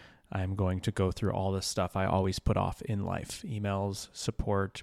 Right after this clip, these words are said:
pull requests, those types of dirty dishes. Basically, do the dirty dishes for, like, two to three hours at the beginning of every day.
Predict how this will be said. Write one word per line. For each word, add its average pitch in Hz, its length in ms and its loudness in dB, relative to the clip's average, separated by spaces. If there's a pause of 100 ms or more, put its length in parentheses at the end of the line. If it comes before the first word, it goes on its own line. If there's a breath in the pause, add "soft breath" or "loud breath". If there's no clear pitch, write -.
pull 107 220 0
requests, - 560 -6
those 101 260 0
types - 320 -2
of 101 140 -6 (420 loud breath)
dirty 120 280 10
dishes. 101 440 2
Basically, 120 460 2
do 147 180 6
the 147 100 4
dirty 120 320 6
dishes 98 600 4 (440 soft breath)
for, 92 380 4
like, 87 240 0
two 143 180 6
to 135 80 6
three 117 360 8
hours 92 440 8
at 95 100 -2
the 98 60 -4
beginning 117 640 10
of 107 160 2
every 98 360 4
day. 87 320 -4